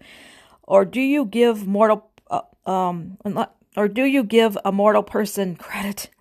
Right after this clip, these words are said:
Let me read that again. <laughs> Those words were really hard to get out. Do you give God the glory and give him credit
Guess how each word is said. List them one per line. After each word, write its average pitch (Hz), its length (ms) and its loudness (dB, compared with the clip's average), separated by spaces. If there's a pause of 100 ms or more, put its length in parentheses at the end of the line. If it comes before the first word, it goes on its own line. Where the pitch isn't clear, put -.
(280)
Let - 120 -2
me 196 120 0
read 202 200 0
that 190 160 4
again. 196 380 -2 (200)
<laughs> - 200 -20
Those 202 180 2
words 208 260 2
were 196 100 2
really 202 180 2
hard 196 240 4
to - 40 -2
get 196 160 -4
out. 214 300 4 (880)
Do 277 200 0
you 262 200 2
give 190 360 0
God 220 360 4
the 262 80 -4
glory 185 720 -2 (200)
and 170 200 -10
give 226 220 0
him 220 200 -2
credit 190 480 -4